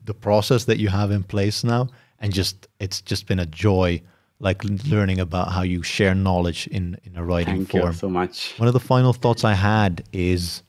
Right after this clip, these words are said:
Speaker 1: like, what is the future for this newsletter? Like, do you have, like, a future vision for, like, a f-, five to ten years? Even though I hate people asking those questions,
Speaker 2: <laughs>
Speaker 1: what's kind of the long-term game?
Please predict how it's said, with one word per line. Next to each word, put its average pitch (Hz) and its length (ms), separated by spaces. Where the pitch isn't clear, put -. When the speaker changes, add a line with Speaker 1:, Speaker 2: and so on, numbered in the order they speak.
Speaker 1:
like, 95 160
what 120 160
is 117 100
the 110 80
future 101 800
for - 240
this 90 220
newsletter? 87 480
Like, 82 180
do - 80
you 92 100
have, 90 240
like, 90 180
a 92 40
future 98 380
vision 92 360
for, - 160
like, 87 200
a 85 40
f-, - 120
five 98 320
to 101 100
ten 104 240
years? 117 240
Even 98 120
though 92 100
I 80 80
hate 98 380
people 101 220
asking 92 360
those 90 180
questions, 113 440
Speaker 2:
<laughs> - 220
Speaker 1:
what's 120 160
kind 127 160
of 107 80
the 104 60
long-term 104 500
game? 85 180